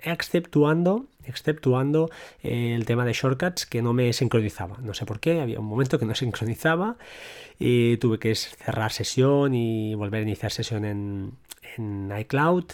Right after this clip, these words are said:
tampoco funcionaba. Y entonces al final, pues bueno, eh, bueno, se arregló, así de claro, ¿vale? Se arregló misteriosamente. A veces estas cosas es mejor dejarlas un rato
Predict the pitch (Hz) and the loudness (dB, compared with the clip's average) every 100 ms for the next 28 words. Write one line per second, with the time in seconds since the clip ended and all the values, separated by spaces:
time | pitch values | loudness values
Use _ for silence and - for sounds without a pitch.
0 | - - 101 110 117 - 107 120 139 156 | -16 -12 -8 -6 -6 -8 -6 -2 0 2
1 | 160 190 - _ _ - _ _ _ _ | 0 -2 -8 _ _ -20 _ _ _ _
2 | - - 170 156 156 139 151 135 131 113 | -8 4 4 6 6 6 4 2 0 -2
3 | 120 117 104 104 98 - - - - - | -2 -4 -6 -6 -8 -14 -20 -20 -20 -8
4 | - 117 113 107 107 55 55 50 50 50 | -2 0 0 0 -2 -4 -6 -8 -10 -10
5 | 50 - - - - - - 120 107 104 | -12 -14 -12 -12 -14 -10 -2 0 0 -4
6 | - - - 107 107 95 90 123 127 - | -8 -4 0 0 0 -6 -6 -4 -4 -2
7 | 120 120 117 123 123 113 117 101 107 127 | -2 0 2 2 2 2 0 0 0 0
8 | 135 123 - 127 143 127 113 123 117 110 | 0 -2 -2 -2 -2 -2 -2 -2 -2 -2
9 | 113 110 104 107 123 117 110 | -2 -2 -2 0 0 0 -2